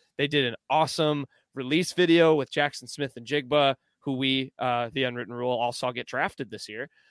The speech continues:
Um, and, uh, they're, they're just so clean. I, I love them so much. It seems like the league likes them a lot. This is my,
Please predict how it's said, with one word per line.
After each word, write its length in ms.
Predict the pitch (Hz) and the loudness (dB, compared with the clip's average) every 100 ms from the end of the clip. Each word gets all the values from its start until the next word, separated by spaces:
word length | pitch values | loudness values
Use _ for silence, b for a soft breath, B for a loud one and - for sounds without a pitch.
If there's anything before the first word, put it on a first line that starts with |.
| _ _ - | _ _ -6
Um, 480 | 131 120 110 107 101 _ _ _ _ _ _ - | -4 -2 -4 -8 -16 _ _ _ _ _ _ -2
and, 440 | 135 127 123 117 127 _ | 0 0 -4 -10 -20 _
uh, 240 | 151 175 180 | -4 0 0
they're, 160 | 190 175 | 2 2
they're 280 | 185 175 | 4 2
just 240 | 143 131 - | 2 -4 -6
so 160 | 127 | -6
clean. 420 | 110 - 113 110 110 | -8 -12 -12 -10 -2
I, 140 | 127 | 0
I 220 | 135 131 | 2 2
love 200 | 135 131 | 2 0
them 140 | 117 120 | -2 -10
so 160 | - | -10
much. 240 | 120 113 - | -8 -8 -8
It 40 | |
seems 240 | - 151 131 | -6 -4 -2
like 140 | 131 | -4
the 80 | 127 | -4
league 280 | 123 127 117 | -4 -4 -4
likes 260 | 123 117 | -6 -6
them 120 | - 120 | -8 -6
a 60 | |
lot. 340 | 117 117 117 - | -2 -2 -2 -4
This 180 | 131 131 | -8 -10
is 100 | 117 | -6
my, 280 | 123 120 | -2 -2